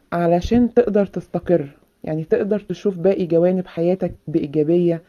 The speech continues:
لأن انت كمان يا برج الثور زع-، زعلت ناس عزيزة عليك في الفترة اللي فاتت. بعضكم زعل ناس عزيزة عليه في الفترة دي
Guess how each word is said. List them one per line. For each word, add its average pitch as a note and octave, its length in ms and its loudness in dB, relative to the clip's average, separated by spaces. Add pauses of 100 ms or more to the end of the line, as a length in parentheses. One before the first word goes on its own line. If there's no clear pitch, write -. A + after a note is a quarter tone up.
(400)
لأن F3+ 200 0
انت B3 180 2
كمان G#3+ 340 0
يا G#3 80 2
برج F#3+ 240 -2
الثور G#3 300 0
زع-، F3+ 340 0
زعلت F3+ 420 0
ناس F#3 200 -4 (280)
عزيزة D#3+ 680 -2
عليك D3+ 580 -6 (100)
في - 60 -16
الفترة E3 360 -6
اللي D3+ 140 -6
فاتت. F#3 280 -4
بعضكم E3 560 -2 (760)
زعل F#3+ 340 2
ناس F#3+ 220 0
عزيزة F3+ 340 0
عليه F3+ 180 0
في F#3+ 120 -10
الفترة E3+ 480 -2
دي F#3+ 280 -2